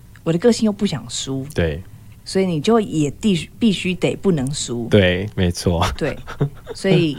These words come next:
Speaker 1: 你之后就要更辛苦。
Speaker 2: <laughs> 有啦，我觉得我已经度过了，因为我觉得大家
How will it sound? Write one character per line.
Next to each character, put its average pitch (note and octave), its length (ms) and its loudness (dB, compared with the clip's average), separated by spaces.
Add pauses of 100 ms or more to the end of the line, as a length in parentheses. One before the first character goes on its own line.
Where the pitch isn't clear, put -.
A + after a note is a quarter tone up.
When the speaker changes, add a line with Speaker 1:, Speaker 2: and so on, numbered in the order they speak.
Speaker 1:
你 D3+ 240 -6 (180)
之 - 160 -4
后 E3+ 160 0
就 D#3+ 140 -2
要 D3+ 340 2 (460)
更 G#3+ 100 -6
辛 A3 240 -6 (160)
苦。 - 220 -18
Speaker 2:
<laughs> - 2000 -4
有 C3+ 160 -4
啦， D#3+ 140 6
我 D#3+ 80 4
觉 F#3 80 2
得 G3 60 6
我 A#3+ 100 8
已 F#3+ 60 4
经 F#3+ 180 0 (240)
度 G#3 200 4
过 F3 240 4
了， D3 60 0
因 B3 100 0
为 A3 180 0
我 A#2+ 140 -4
觉 B2+ 100 -6
得 C3 80 -2
大 E3 260 2
家 D#3+ 80 -6